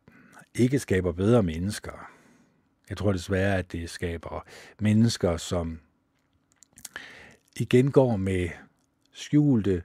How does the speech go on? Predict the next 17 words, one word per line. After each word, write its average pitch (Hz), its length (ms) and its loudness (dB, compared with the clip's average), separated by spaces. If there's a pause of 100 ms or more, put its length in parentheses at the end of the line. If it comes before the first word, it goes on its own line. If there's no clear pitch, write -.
(120)
bagtanker, 90 760 -2 (440)
når 104 240 2
de 90 300 -4 (120)
møder 104 320 6
andre 90 300 -2
mennesker. 80 580 -8 (1300)
Og 104 120 -2
det 117 100 6
er 113 40 2
dem 139 140 4
her 147 160 6
skjulte 135 380 2
bagtanker, 95 540 0
jeg 90 160 -2
gerne 95 280 -2
vil 92 120 -4
have 82 260 -8